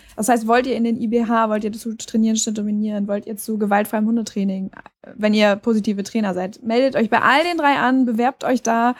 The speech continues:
Ähm, also bei manchen muss man sich auch bewerben, um da gelistet werden zu dürfen. Aber wenn ihr das sowieso machen wollt, macht das möglichst frühzeitig, damit ihr schön viel,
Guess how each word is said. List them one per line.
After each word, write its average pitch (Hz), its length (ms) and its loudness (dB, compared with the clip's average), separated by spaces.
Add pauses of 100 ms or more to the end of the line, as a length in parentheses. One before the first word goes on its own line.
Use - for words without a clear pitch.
(380)
Ähm, 226 500 2
also 202 160 -2
bei 202 80 0
manchen 220 240 0
muss 220 140 -4
man 208 120 -2
sich 208 120 -6
auch 202 60 -6
bewerben, 220 420 2
um 226 220 0
da 214 220 0
gelistet 220 380 -8
werden 202 200 -6
zu 202 120 -6
dürfen. 330 640 -2 (400)
Aber 220 160 4
wenn 240 100 4
ihr 254 100 4
das 233 140 2
sowieso 254 380 4
machen 214 260 2
wollt, 214 180 2
macht 254 240 0
das 269 140 0
möglichst 262 400 0
frühzeitig, 202 500 -4
damit 220 240 -4
ihr 214 120 -4
schön 262 340 0
viel, 240 540 -2